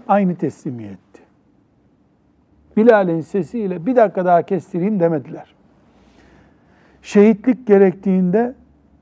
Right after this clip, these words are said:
"Ama ben şöyleydi." yorum yapmadılar. Allah Teala onlara ayet indirip de,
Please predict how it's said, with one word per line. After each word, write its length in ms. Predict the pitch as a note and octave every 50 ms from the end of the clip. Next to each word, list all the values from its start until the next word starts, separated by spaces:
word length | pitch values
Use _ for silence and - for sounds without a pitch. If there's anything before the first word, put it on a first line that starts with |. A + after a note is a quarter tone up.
| _ _ _ _ _ _ _ _ _ _ _ _ _ _ -
"Ama 380 | B3 C#4 C#4 C4 A#3 F#3+ F#3+ - _ _ _ _ _ _ _ _ _ _ -
ben 440 | F#3+ A#3+ B3+ A#3 A3 A3+ A3+ A#3 C#4 - _ _ _ _ _ _ _ _
şöyleydi." 760 | _ - - G#3+ A#3+ B3 A#3+ A3+ A#3 A3+ G#3+ F#3 G#3 F#3 E3 F#3+ _ _ _ _ _ _ -
yorum 460 | G#3+ F3+ C3+ C#3+ D3+ D#3 E3 E3 D#3+
yapmadılar. 760 | C#3+ C3 C3+ C3 _ - - G2+ - _ - - - - - _ _ _ _ _ _ _ _ _ _ _ _ _ _ _ _ _ _ _ _ _ _ _ -
Allah 300 | D#3 E3+ G#3 A3+ A#3 A3
Teala 360 | A#3+ A#3+ A3+ A3+ A#3 A3+ G#3+
onlara 480 | G3+ G#3 G#3 G#3+ G#3 G#3 A3 G#3 G#3+ _ _ _ _ _ _ _ _ _ _ _ _ _ _ _ _ _ -
ayet 400 | - D#3+ E3+ G3 G#3 G#3+ G3+ G#3
indirip 540 | G#3+ F#3+ F3+ F#3 F#3 F#3 F3 F#3+ E3+ _ -
de, 160 | F#3+ E3 D3+